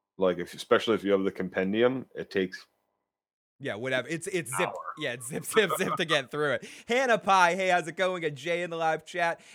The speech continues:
Speaker 2: Anyone else wanna waste, uh, waste all the aminos on Windows? Even a warlord has, uh, fanatical, loyal captain. Sadism can not hold together a big community. The leader must have something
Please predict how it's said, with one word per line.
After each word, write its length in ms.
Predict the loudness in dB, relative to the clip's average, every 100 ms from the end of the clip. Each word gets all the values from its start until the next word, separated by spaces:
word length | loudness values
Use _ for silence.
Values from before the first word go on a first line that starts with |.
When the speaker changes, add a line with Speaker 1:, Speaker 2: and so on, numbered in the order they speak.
| -6
Speaker 2:
Anyone 340 | -4 -2 -2
else 240 | -2 -4
wanna 220 | -4 -6 -4
waste, 360 | -6 -6 -4
uh, 340 | -2 2 0 -2 _ -10
waste 220 | -10 -8
all 60 |
the 140 | -8 -8
aminos 280 | -8 -10 -10
on 80 |
Windows? 220 | -10 -10 -12 -20 -8
Even 280 | -4 -2
a 60 | -4
warlord 520 | -2 -2 -2 -2 -2
has, 400 | -2 -4 -4 -8 _ _
uh, 380 | -4 -2 0 -2 -6 _ _ _
fanatical, 520 | -8 -2 0 0 -4
loyal 280 | -6 -4 -4
captain. 480 | -6 -4 -6 -6 -12
Sadism 480 | -8 -8 -8 -10 -12
can 240 | -12 -16 _ _
not 340 | -4 -2 -2 _
hold 380 | -8 -4 -4 -6
together 360 | -6 -6 -4
a 40 | -8
big 240 | -8 -10
community. 400 | -10 -12 -10 -12
The 100 | -12
leader 320 | -12 -10 -10 -8
must 240 | -10 -10
have 140 | -12
something 480 | -10 -10 -10 -10 -12